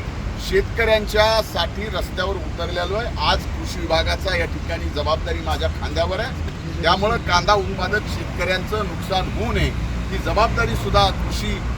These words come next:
विभागाचा महाराष्ट्राचा मंत्री या नात्यानं माझ्यावर आहे. पण ही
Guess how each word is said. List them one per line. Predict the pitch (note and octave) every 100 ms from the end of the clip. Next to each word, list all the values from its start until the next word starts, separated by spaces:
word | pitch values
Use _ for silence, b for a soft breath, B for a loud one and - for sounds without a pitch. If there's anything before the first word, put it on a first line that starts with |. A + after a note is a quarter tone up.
| - -
विभागाचा | D#3 F3+ G#3 G3+ G3+
महाराष्ट्राचा | F3 D#3+ E3 D#3+ E3 D#3+
मंत्री | D3+ - - F#3+ F3
या |
नात्यानं | D#3+ D#3 - F3+ F#3+ G3 - - -
माझ्यावर | C3+ D3+ F3+ E3
आहे. | - - - - - -
पण |
ही | D#3+